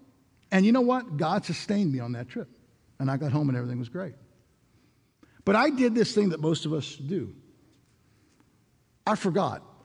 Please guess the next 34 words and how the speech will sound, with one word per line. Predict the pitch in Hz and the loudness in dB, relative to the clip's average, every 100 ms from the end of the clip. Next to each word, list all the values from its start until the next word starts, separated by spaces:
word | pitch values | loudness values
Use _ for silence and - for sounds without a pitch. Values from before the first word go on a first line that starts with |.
| _ | _
all | 175 202 | 4 4
the | 214 | 4
promises | - 196 185 151 147 131 | 2 0 2 0 -2 -2
that | 139 | 0
I | |
made | 135 123 | 0 -2
on | 117 117 | -4 -6
the | |
mountain. | 139 160 117 | -4 -4 -6
Have | 110 | -2
you | 143 | 0
ever | 202 | 2
forgotten | 180 190 190 | 0 0 0
all | |
the | 170 | -2
promises | 165 170 175 165 | 0 0 -2 -2
you | 156 | -2
made | 165 165 | -4 -4
on | |
the | 156 | -4
mountain? | 156 180 196 - _ _ _ _ _ _ _ _ | -4 -6 -12 -18 _ _ _ _ _ _ _ _
I | - 311 | 2 4
hiked | 226 277 208 | 4 2 0
again, | 226 202 214 | 2 2 2
and | 247 | 0
God | 175 208 202 | 2 0 2
saved | - 233 202 | 2 2 2
me | 196 | 0
every | 190 196 | 2 0
<laughs> | - | 2
time | 208 220 | 2 4
I | |
hiked. | 190 165 240 - - - _ _ _ _ _ _ _ _ _ _ - | 2 0 -4 -6 -20 -20 _ _ _ _ _ _ _ _ _ _ 2
And | 240 233 | 4 4